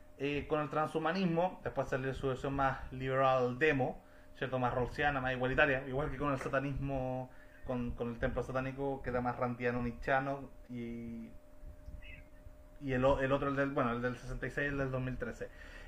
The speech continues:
Em, pero justamente estos, estos libertarios transhumanistas que se llaman extropianos, em, que son libertarios, tienen mucha visión ancap,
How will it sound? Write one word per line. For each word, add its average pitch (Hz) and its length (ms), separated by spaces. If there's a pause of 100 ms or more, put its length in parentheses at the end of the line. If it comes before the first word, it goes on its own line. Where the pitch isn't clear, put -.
Em, 131 600 (580)
pero 170 220
justamente 240 420
estos, 247 220 (120)
estos 196 280
libertarios 190 720
transhumanistas 175 1040
que 165 100
se 143 160
llaman 156 260
extropianos, 160 840 (580)
em, 139 680
que - 120
son 277 160
libertarios, 147 720
tienen 156 320
mucha 160 240
visión 151 460
ancap, 151 640